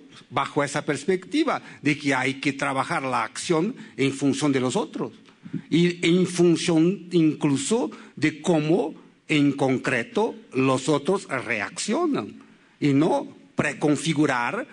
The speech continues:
una solución de antemano para una responsabilidad que es una cosa muy seria. Estamos tratando la responsabilidad penal de una persona,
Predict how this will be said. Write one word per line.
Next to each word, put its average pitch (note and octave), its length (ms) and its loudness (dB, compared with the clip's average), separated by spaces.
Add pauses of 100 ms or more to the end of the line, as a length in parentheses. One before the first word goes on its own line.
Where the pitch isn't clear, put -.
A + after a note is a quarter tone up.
(120)
una D3+ 240 2
solución C#3 640 -2
de C#3+ 140 0
antemano F3 720 2 (340)
para C3+ 280 -2
una D3+ 200 2
responsabilidad B2+ 880 0 (240)
que C#3+ 120 0
es B2+ 100 -4
una A#2 160 -2
cosa C3 240 -2
muy A#2+ 160 0
seria. F#3+ 460 -6 (920)
Estamos B3 500 0
tratando F3+ 440 -2
la G3 180 0
responsabilidad D#3 480 -2
penal D3+ 360 -2
de C4+ 40 -6
una D3 140 2
persona, A#2 580 -4